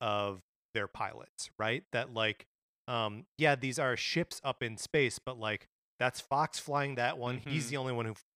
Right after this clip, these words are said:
Speaker 1: wh-, who can fly it that way. Peppy flies his this way. Falco, well, you know, whatever. They, they can express their personalities through how they operate the ships. Um, and i-, in a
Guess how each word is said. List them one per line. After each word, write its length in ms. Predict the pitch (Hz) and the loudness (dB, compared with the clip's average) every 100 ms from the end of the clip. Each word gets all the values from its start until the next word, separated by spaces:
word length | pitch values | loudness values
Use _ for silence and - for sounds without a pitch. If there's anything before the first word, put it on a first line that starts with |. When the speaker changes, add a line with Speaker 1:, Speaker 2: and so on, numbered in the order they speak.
| 131 | -10
Speaker 1:
wh-, 140 | - - | -10 -8
who 140 | 135 - | -8 -6
can 120 | 113 | -4
fly 240 | 117 104 | 2 2
it 80 | 95 | 0
that 120 | 110 | -6
way. 140 | 95 92 | -8 -6
Peppy 180 | 127 143 | -4 -4
flies 320 | 127 131 123 120 | -4 0 0 0
his 200 | 127 110 | -4 -2
this 200 | 113 - | -4 -2
way. 240 | 113 107 - - _ | -2 -2 -6 -20 _
Falco, 400 | 123 110 127 110 - | 0 0 0 -4 -2
well, 120 | 117 | -2
you 100 | 113 | 0
know, 80 | 101 | 0
whatever. 340 | 117 127 107 101 | 2 2 0 -2
They, 200 | 120 127 | 2 2
they 160 | 127 120 | 2 -4
can 80 | 127 | -4
express 440 | - - 180 - | -8 -4 -4 -4
their 160 | - 143 - | -8 -8 -4
personalities 840 | 147 - 120 117 120 113 110 101 - _ _ - | -4 -4 -4 -2 -2 -2 -4 -6 -16 _ _ -4
through 220 | 147 147 | -2 -2
how 240 | - 143 | 0 0
they 180 | 127 120 | 2 0
operate 420 | 107 104 107 101 - | 0 -2 -4 -8 -8
the 60 | - | -12
ships. 440 | - - - - - _ _ _ | -10 -12 -12 -14 -14 _ _ _
Um, 320 | 117 107 101 - _ | -2 0 -2 -12 _
and 240 | 123 117 - - | -4 -4 -10 -12
i-, 80 | 156 _ | -12 _
in 140 | 156 | -4
a 60 | 135 | -4